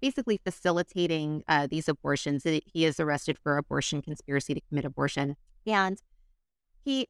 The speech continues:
argues, uh, this goes through a couple, you know, appeals, and it ends up in the California, uh, Supreme Court.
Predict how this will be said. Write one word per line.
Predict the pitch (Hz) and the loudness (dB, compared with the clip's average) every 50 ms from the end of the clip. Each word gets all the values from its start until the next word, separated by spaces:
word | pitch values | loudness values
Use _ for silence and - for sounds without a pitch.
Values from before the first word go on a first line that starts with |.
| _ - | _ -2
argues, | 247 254 277 330 359 - _ - 190 175 160 156 151 160 170 190 208 - - - - _ - | 2 4 4 4 2 0 _ -4 0 0 0 2 0 0 -2 -4 -6 -10 -16 -16 -18 _ -4
uh, | - 175 165 160 160 160 _ _ - | -2 0 0 0 -2 -6 _ _ -6
this | 214 208 - | -6 -4 0
goes | - 196 190 - | 0 0 0 0
through | - 190 185 180 - | -2 -2 0 0 -2
a | - - | -4 -8
couple, | - - 170 - - 175 175 175 170 156 - - - | -4 -4 -4 -2 2 2 2 4 2 0 -2 -6 -4
you | - 165 | -2 -2
know, | 147 - | 0 0
appeals, | - 180 - - - 160 156 147 147 151 151 - - - | -2 -2 -4 -2 -2 0 0 2 2 0 -2 -4 -6 -4
and | 160 156 151 - - | -2 -2 -2 -2 -4
it | - 170 - | -6 -4 -2
ends | 202 208 220 - | 0 0 2 2
up | 220 - - | 0 -2 -2
in | 185 | -2
the | 180 175 | -2 -2
California, | - - - 175 170 156 - - 165 151 156 165 156 151 135 - - - - - | -4 0 -2 0 0 0 -2 -2 -2 -2 0 -2 -2 -4 -4 -8 -10 -14 -4 -4
uh, | 156 - | -4 -4
Supreme | - - - - - - 151 - - _ | -2 -6 -6 -6 -4 -4 -6 -6 -6 _
Court. | - - - | -10 -10 -10